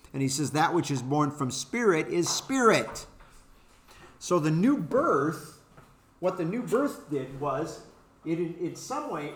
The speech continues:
affected the spirit part of who you are. When you went through the new birth, when that happened, and that happened the very moment that you believed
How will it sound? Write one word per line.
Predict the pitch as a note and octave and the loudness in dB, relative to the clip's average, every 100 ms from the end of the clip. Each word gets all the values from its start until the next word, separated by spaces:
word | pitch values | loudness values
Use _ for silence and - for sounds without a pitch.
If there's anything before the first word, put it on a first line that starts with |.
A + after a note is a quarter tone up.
| - | -12
affected | - G#3 G#3 - D3+ - - G3 E3+ D3 | -8 -4 -4 -6 -8 -10 -16 -18 -18 -10
the | D3+ | -8
spirit | D#3+ - - D#4+ A#3 - - | -8 -10 -6 -4 -4 -6 -6
part | F#3 E3+ | -4 -4
of | E3+ | -4
who | - G#3+ | -6 -6
you | F3+ D#3+ E3+ | -4 -2 -2
are. | F3 A#2 G#2+ | -2 -4 -4
When | C3 C#3 | -4 -2
you | A#3+ | -2
went | B3 A3+ | -4 -8
through | - A3+ | -10 -8
the | G3 | -6
new | G3 | -4
birth, | F#3+ G3 F3+ A#2 B2+ D#3 | -2 -2 -2 -4 -8 -6
when | D3 | -4
that | E3+ F#3+ | -2 -4
happened, | G#3 F#3+ B2+ A2+ | -6 -6 -8 -8
and | C3 | -4
that | F#3 | -2
happened | D4+ D4+ D#3+ | -2 -4 -4
the | C3+ | -4
very | B2 F#3+ B3 | -2 -2 0
moment | A3 G#3 G#3+ | 0 0 0
that | G3 C#3+ | -2 -2
you | F3 | -4
believed | F3+ G#3 G3 D#3+ E3+ E3+ | -2 -2 0 0 -2 -4